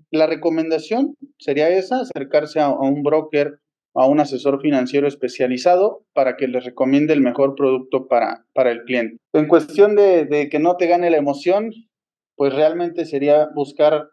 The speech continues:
Eh, la mejor opción para, para ti, para tu familia y pensar a futuro. Realmente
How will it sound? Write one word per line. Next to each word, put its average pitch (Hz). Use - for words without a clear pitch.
Eh, 123
la 151
mejor 160
opción 180
para, 180
para 127
ti, 180
para 170
tu 131
familia 170
y 143
pensar 143
a 151
futuro. 135
Realmente 147